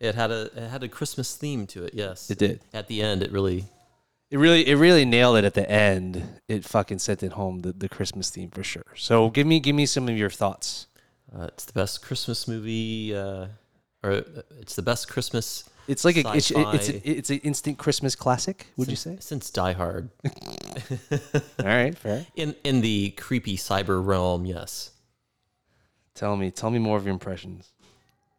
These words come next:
Speaker 1: I thought it was really great that they got, uh, Jon Hamm to be in it. Um,
Speaker 2: Especially for the whole thing, right? I mean, the whole, I, I find what, what's so interesting is the narrative structure of the whole, of the whole, um,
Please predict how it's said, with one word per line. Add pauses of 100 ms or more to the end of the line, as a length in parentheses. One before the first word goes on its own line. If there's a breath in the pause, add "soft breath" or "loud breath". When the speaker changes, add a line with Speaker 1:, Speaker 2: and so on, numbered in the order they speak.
(1400)
Speaker 1:
I
thought
it
was (800 loud breath)
really
great
that
they
got, (160)
uh,
Jon
Hamm
to
be
in
it. (580)
Um,
Speaker 2:
Especially
for
the
whole
thing,
right?
I
mean,
the
whole,
I,
I
find
what, (400)
what's
so
interesting
is
the
narrative
structure
of
the
whole,
of
the
whole,
um,